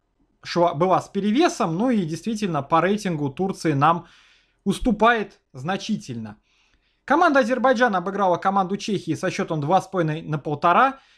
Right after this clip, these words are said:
Команда Испании проиграла команде Хорватии со счетом полтора очка на два с половиной. Команда Греции проиграла Германии со счетом полтора очка на два с половиной.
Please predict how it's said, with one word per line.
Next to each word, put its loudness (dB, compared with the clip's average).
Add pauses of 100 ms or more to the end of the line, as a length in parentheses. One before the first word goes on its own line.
Команда 2 (360)
Испании 0
проиграла 0
команде -4
Хорватии 0
со -6
счетом -6
полтора 2
очка -4
на -4
два 0
с -12
половиной. 0
Команда 0
Греции 0
проиграла 2
Германии 2
со -4
счетом -4
полтора 0
очка -2
на 0
два 2
с -6
половиной. -2